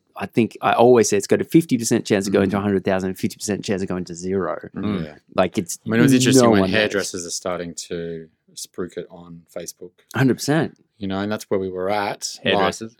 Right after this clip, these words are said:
Speaker 3: Oh.
Speaker 2: yeah, like,
Speaker 3: Man,
Speaker 2: it was just
Speaker 3: it's so weird that
Speaker 2: everyone
Speaker 3: there was
Speaker 2: was
Speaker 3: this crazy, crazy period, and, like, I was having,
Speaker 2: Yeah.
Speaker 3: like, a quarter of my client base was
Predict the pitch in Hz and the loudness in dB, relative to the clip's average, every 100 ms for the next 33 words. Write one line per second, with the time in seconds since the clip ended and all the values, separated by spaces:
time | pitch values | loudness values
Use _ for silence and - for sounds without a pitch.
0 | - 107 - 160 113 135 147 123 117 107 | 0 0 0 -4 2 4 6 4 2 2
1 | 123 107 98 - - - 107 311 381 - | 4 2 0 -4 -4 -2 2 4 4 2
2 | 170 143 92 123 147 135 113 107 98 98 | 2 2 2 4 6 6 4 4 2 2
3 | 95 95 - - - - 120 208 180 160 | 0 -4 -6 -10 -12 -8 -6 -4 -4 -8
4 | - - 123 139 120 98 - 104 104 92 | -10 -6 -4 -2 -4 -6 -4 0 0 0
5 | 98 95 - 107 104 - 110 131 139 - | -2 -4 -4 -2 -2 -2 0 0 0 0
6 | 123 117 101 101 98 _ _ 107 98 110 | -2 -2 -6 -10 -14 _ _ 0 0 -2
7 | - 123 110 90 87 82 76 76 - 82 | -2 2 2 0 -6 -8 -8 -8 -10 -12